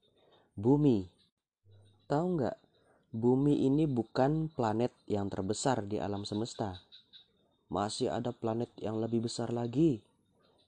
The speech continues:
Tapi kita sudah merasa bahwa Bumi ini sangat luas. Nah,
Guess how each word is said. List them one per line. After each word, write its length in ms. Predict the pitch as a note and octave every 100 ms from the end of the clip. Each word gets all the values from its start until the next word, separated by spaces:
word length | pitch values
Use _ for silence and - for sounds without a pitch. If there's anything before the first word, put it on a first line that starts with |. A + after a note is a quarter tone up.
| _
Tapi 400 | F2 - - A2+
kita 240 | B2 A#2
sudah 400 | A#2 G#2+ G2 A2+
merasa 480 | B2 G#2 F2 - A2+
bahwa 320 | A2+ G2+ G2
Bumi 480 | F#2+ F#2 G#2+ A2+ A2
ini 160 | A2 G#2
sangat 1120 | - - D#2 D#3 D#3 D#3 D#3 D#3 D#3+ D#3+ E3+ - _ - -
luas. 600 | G2 F2+ D#2 - - - _ _ _ _ _ G2+ G2+ _ _ _ _ D#2+
Nah, 160 | D#2